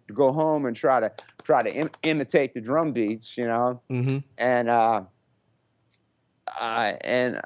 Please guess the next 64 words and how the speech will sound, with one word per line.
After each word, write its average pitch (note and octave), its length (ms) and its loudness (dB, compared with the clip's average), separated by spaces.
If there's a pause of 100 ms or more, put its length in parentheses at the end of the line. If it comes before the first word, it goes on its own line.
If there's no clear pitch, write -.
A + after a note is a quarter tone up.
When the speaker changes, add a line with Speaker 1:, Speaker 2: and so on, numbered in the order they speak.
(220)
Speaker 1:
which, D3+ 720 2
which F3+ 380 2
led F3 320 4
me, F3 500 0
you D#3 100 0
know, D3+ 240 0
to, D3 200 0
"Hey, D#3+ 140 4
Mom, D3 360 0
can C#3+ 160 2
I C#3 80 0
have C3+ 200 2
a C3+ 60 -4
drum? C3+ 320 0
Hey, C3+ 140 0
Mom, B2 320 0
can B2 180 0
I A#2 60 2
have A#2 220 0
a A2 40 -6
drum? A2+ 340 0
Hey, A2 140 2
Mom, G#2+ 300 0
can A2 160 2
I G#2 40 4
have G#2+ 200 4
a G2 40 -4
drum?" A2 300 0
To G2 100 -4
finally, G2+ 340 2
Mom G2 340 0
gave G2+ 280 2
you, G#2+ 60 -2
get - 360 -2
you G2 100 6
a F2 40 2
drum, E2 400 0
you E2 100 0
know? F#2 200 4
Speaker 2:
Right, G2 100 -4 (280)
right. A#2+ 160 -2
Speaker 1:
And, G#2 380 2 (100)
and, A2+ 280 2
and, A#2 220 2
and, A2 160 -2
Speaker 2:
Now, D#3+ 120 4
Speaker 1:
and, D#3+ 60 6
Speaker 2:
was D#3 100 0
Speaker 1:
you E3 80 2
Speaker 2:
it - 20 0
a - 40 6
Speaker 1:
know G2+ 140 2
Speaker 2:
full, F#3 420 0
a D#3+ 80 -4
full, - 220 -10
it F3 80 2
wasn't D3 280 0
a B2+ 40 -2
drum C#3+ 280 2
set, A2 240 -4
just A#2+ 220 -8
a A2+ 40 -14
drum, G#2 420 -4
right? G2+ 180 -10